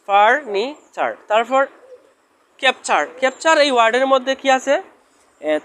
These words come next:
টির পরে ইউ আর ই আছে, এজন্য টির উচ্চারণ কি হচ্ছে? এ,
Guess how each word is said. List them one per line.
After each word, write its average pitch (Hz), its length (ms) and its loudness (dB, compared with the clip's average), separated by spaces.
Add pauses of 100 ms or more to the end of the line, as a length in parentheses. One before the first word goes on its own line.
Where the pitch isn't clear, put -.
টির 294 300 2
পরে 175 260 2 (160)
ইউ 269 160 -4 (100)
আর 185 240 4
ই 156 80 0
আছে, 135 320 -4
এজন্য 262 380 0 (280)
টির 254 180 -6
উচ্চারণ 262 300 2
কি 269 140 -4
হচ্ছে? 262 280 -2 (880)
এ, 160 140 2